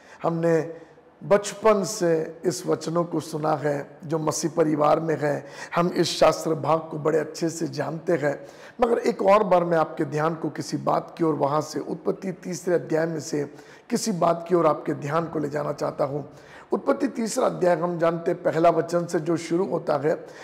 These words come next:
हवा और सर्प के बीच में बातें शुरू हो गई। अब वे दोनों बातें करते हुए चले जा रहे हैं। सर्प जो है वो हवा से पूछता है,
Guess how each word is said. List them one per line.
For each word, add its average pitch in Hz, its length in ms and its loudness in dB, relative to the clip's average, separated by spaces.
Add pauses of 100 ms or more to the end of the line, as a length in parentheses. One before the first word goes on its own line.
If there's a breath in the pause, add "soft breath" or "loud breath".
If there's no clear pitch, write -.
(160 loud breath)
हवा 175 280 6
और 165 280 2
सर्प 175 560 -4
के 170 80 2
बीच 156 300 -8
में 170 240 -4
बातें 147 340 -2
शुरू 160 340 -4
हो 160 100 -4
गई। 185 180 -2 (960)
अब 180 360 4 (280 loud breath)
वे 175 160 4
दोनों 180 400 4
बातें 175 300 4
करते 170 300 0
हुए 165 140 0
चले 156 280 0
जा 151 200 0
रहे 156 280 2
हैं। 156 320 -2 (220 loud breath)
सर्प 196 460 4
जो 165 200 -2
है 170 160 4
वो 160 180 0
हवा 156 280 4
से 160 160 -2
पूछता 165 440 0
है, 156 300 2